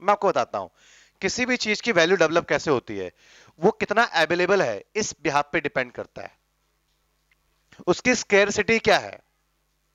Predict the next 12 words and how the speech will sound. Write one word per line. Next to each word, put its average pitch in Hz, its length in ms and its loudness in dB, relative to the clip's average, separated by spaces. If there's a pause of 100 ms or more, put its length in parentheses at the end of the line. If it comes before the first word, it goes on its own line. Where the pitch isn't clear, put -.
(580)
अवेलेबल 220 440 4
क्या 196 180 4
है। 101 220 -12 (1080)
जो 196 360 4
ज्यादा 180 400 4
अवेलेबल 208 420 4
रहेगा 196 300 2
ना 123 200 -6 (1600)
उसकी 165 260 0
वैल्यू 180 420 4 (640)
रहेगी 151 400 0
कम। 123 320 0